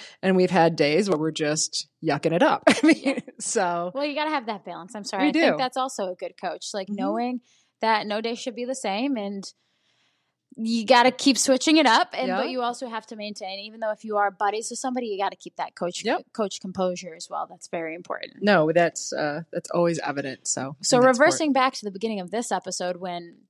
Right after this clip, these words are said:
Speaker 2: I was
Speaker 1: <laughs>
Speaker 2: flipping my everything, flip it,
Speaker 1: <laughs>
Speaker 2: flipping out.
Speaker 1: I thought you was gonna flip the table for a
Speaker 2: Yeah,
Speaker 1: minute.
Speaker 2: I was.
Speaker 1: <laughs>
Speaker 2: That's not keeping coach composure.
Speaker 1: <laughs> Luckily, we weren't at the gym. <laughs>
Speaker 2: Wouldn't be good.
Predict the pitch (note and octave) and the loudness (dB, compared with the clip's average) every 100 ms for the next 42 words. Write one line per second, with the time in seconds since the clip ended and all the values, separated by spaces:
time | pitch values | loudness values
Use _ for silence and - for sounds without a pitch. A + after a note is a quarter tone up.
0 | _ _ _ _ _ - A#3+ G3+ E3+ F3 | _ _ _ _ _ 2 2 2 -2 -6
1 | E3+ F3 - - A3 A#3 A#3+ G#3 F#3 F#3 | -8 -10 -14 -10 -6 -4 -2 -4 -4 -4
2 | E3+ D#3 D#3+ D#3+ E3+ - - _ _ _ | -4 -4 -6 -8 -12 -18 -20 _ _ _
3 | _ _ _ _ _ _ _ _ _ A3+ | _ _ _ _ _ _ _ _ _ -4
4 | G3 F#3 - E3+ G#3 A#3+ F#3 - B3+ C4 | -2 -6 -6 -8 -2 2 2 4 4 4
5 | A#3+ - C#4+ C#4+ A#3+ G#3+ F#3+ F#3 G#3 - | 2 4 2 4 2 2 0 -2 -4 -4
6 | B3+ B3+ F#3+ E3+ E3+ F3 - E3 G#3+ C#3+ | -4 -2 -6 -8 -8 -10 -8 -6 -4 -4
7 | - C#3+ - - G#3+ G#3 G#3+ F3+ A3 - | -6 -4 -2 0 2 4 4 4 0 -4
8 | C#4+ B3+ - A3+ A3+ B3+ C#4+ C4+ B3 B3 | -2 -2 -2 -4 0 0 0 -4 -4 -4
9 | - A3 - - B3 A#3 G#3+ G#3+ A#3 A#3 | -2 -4 -4 -4 -2 2 0 0 -2 -2
10 | D4+ _ _ _ _ G#3+ A#3 A#3 G3+ F3+ | -2 _ _ _ _ -8 -4 -4 -4 -6
11 | E3 C#3 - - C#3 F3 A#3+ B3+ F4 - | -8 -12 -18 -20 -18 -4 0 4 2 2
12 | C#4+ _ C#4 _ - F#3+ G#3 A3 G#3 G3 | -4 _ -20 _ -14 -6 -2 -2 -4 -10
13 | - | -10